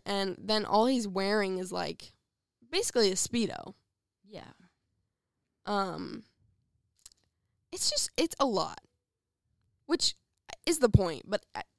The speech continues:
Speaker 1: it just, it kinda reminds me of, like, when you're, like, walking on the street and you see those people that are, like, covered in paint that, like, aren't moving, you know, kind of those, like,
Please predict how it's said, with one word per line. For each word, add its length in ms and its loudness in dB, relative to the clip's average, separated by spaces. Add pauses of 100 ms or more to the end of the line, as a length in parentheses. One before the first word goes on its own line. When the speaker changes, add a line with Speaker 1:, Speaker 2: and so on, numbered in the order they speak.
(160)
Speaker 1:
it 100 -8
just, 260 -2
it 60 -2
kinda 240 0
reminds 260 4
me 140 0
of, 80 -2
like, 240 -2 (680)
when 240 0
you're, 100 4
like, 240 2
walking 340 4
on 120 0
the 60 -2
street 400 2
and 120 0
you 60 2
see 180 -6
those 220 -2
people 340 -2
that 160 -4
are, 120 -4
like, 300 -6 (440)
covered 300 2
in 100 -2
paint 400 -2 (340)
that, 200 -8
like, 300 -12 (520)
aren't 200 0
moving, 680 0 (320)
you 60 -12
know, 320 -4
kind 180 -4
of 60 -4
those, 180 0
like, 240 -8